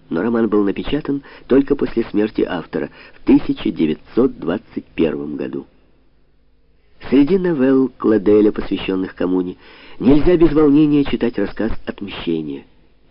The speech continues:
Поражает мужество бесстрашных защитников последних баррикад коммуны, их самоотверженность, их готовность пожертвовать своей жизнью ради лучшего будущего,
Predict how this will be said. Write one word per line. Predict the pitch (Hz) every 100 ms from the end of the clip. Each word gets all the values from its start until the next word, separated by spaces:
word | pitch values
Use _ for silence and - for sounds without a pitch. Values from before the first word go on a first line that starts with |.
| _
Поражает | - 120 123 139 127
мужество | 113 127 117 - 117 - - -
бесстрашных | 208 - - 110 117 - 110 98
защитников | 104 - - 110 104 - 90 -
последних | 90 - 98 95 95
баррикад | 87 87 - 90
коммуны, | - 82 85 85 78 - - - -
их | 117 123
самоотверженность, | 123 127 - 107 123 95 87 85 -
их | 104
готовность | 113 117 127 117 -
пожертвовать | 107 101 135 - 120 113
своей | 110 104
жизнью | 90 113 131 131 135 - - -
ради | 120 113
лучшего | 127 - 117 113
будущего, | 110 95 - 78